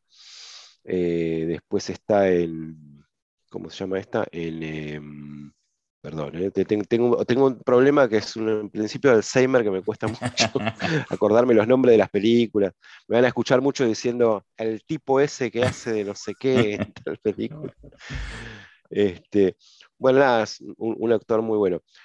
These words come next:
Y lo que, lo que empecé a notar es que ver películas de los ochenta para atrás, películas yankee de los ochenta, es casi como ver lo que antes se llamaba cine europeo, cine extranjero, ¿viste? Porque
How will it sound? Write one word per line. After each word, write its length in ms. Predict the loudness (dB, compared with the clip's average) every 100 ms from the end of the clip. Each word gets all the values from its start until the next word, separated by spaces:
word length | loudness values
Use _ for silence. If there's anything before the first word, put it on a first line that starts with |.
| _
Y 120 | -2
lo 180 | 0 2
que, 180 | 2 0
lo 200 | 0 -2
que 100 | -2
empecé 420 | -4 -6 -6 -4
a 40 |
notar 280 | -6 -4 -2
es 100 | -2
que 160 | -2 -2
ver 280 | 2 2 2
películas 840 | -2 -2 -2 0 0 -2 -6 -16 _ _
de 300 | -18 0 0
los 500 | 2 2 0 -2 -14 -8
ochenta 540 | -6 -4 -6 -2 -2
para 200 | 0 0
atrás, 600 | 2 2 0 -4 -12 -18 _ _ _ _
películas 460 | -6 -2 0 0 0
yankee 280 | -2 0 0
de 100 | 0
los 140 | 0
ochenta, 280 | -10 -6 -4
es 120 | -2 -2
casi 300 | 0 -2 -2
como 260 | 0 4
ver 300 | 6 6 4 _ _ _ _ _ _
lo 200 | -4 -4
que 120 | 0
antes 260 | 0 0 -4
se 80 | -4
llamaba 520 | 2 4 6 4 2 _ _
cine 920 | -20 -10 -4 2 4 6 6 4 2 -2
europeo, 760 | -4 -2 0 0 2 4 4 2
cine 300 | -4 -6 -6
extranjero, 580 | -4 -4 -4 -4 -4 -4
¿viste? 220 | -6 -6
Porque 200 | -6